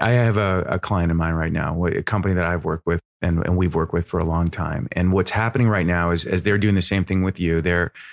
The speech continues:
their platform is coming up for renewal in beginning part of twenty twenty. So not as, not as planned out as you are.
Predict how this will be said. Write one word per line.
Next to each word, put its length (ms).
their 160
platform 480
is 60
coming 260
up 100
for 100
renewal 560
in 680
beginning 520
part 300
of 140
twenty 260
twenty. 260
So 140
not 260
as, 260
not 160
as 80
planned 320
out 180
as 140
you 180
are. 240